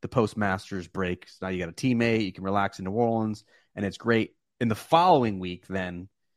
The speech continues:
it's Harbor Town. You're still having the golf course how you'd want it, uh, in terms of, uh, kind of the, uh, the agronomy aspect. You would, you would get a big field because it's a designated event.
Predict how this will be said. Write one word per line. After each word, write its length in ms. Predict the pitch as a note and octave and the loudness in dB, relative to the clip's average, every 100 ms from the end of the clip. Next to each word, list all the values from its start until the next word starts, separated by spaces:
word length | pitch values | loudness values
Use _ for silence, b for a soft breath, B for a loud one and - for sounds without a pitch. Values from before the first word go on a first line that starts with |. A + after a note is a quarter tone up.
| _ | _
it's 140 | G#2 - | -8 0
Harbor 240 | B2 F2+ | 0 0
Town. 200 | F#2+ F2 | -6 -8
You're 80 | G2 | -4
still 200 | - C3 | 0 4
having 220 | C3 B2 | 4 4
the 60 | A2 | 4
golf 260 | A2 A2 | 4 2
course 200 | - A2 | -2 -2
how 100 | A2+ | 0
you'd 180 | A2 G#2 | 2 0
want 260 | G2 G#2 G2 | 0 0 -2
it, 100 | - _ _ _ _ _ _ _ _ | -8 _ _ _ _ _ _ _ _
uh, 260 | F#2+ F2 D#2 | 0 2 2
in 120 | G#2 | -2
terms 520 | G2+ A#2+ G#2 G2 F#2 - | 0 2 2 0 -6 -4
of, 460 | G2+ F2+ F2 F2 _ _ - | 0 0 -2 -8 _ _ -16
uh, 60 | D#2 | -12
kind 160 | - F#2+ | -8 -6
of 60 | E2+ | -6
the, 280 | E2+ D#2+ - _ _ _ _ _ - | -8 -10 -14 _ _ _ _ _ -18
uh, 160 | E2+ - _ _ - | -16 -18 _ _ -2
the 220 | G2 F2 | 0 0
agronomy 720 | F#2 A2 B2+ B2+ A#2+ A2+ A2 b b b - | 2 6 8 8 4 0 -4 b b b 4
aspect. 600 | A2 G#2+ - G#2+ G2 - - | 4 4 4 4 4 -2 -6
You 120 | G#2 | -6
would, 140 | F#2 - | -6 -8
you 100 | G#2 | -6
would 120 | F#2 | -2
get 140 | F#2+ G2 | 2 2
a 60 | |
big 420 | F2+ F2 - A2+ - | 0 -6 0 0 2
field 300 | A#2 A2 F#2+ | 2 4 2
because 480 | G2 G#2 F#2 - b b b | 0 0 0 -8 b b b
it's 160 | G2+ G#2+ | -8 -2
a 40 | |
designated 480 | F2+ G#2+ G#2 G#2 G2 | 4 4 4 2 2
event. 300 | F#2+ G2+ | 2 0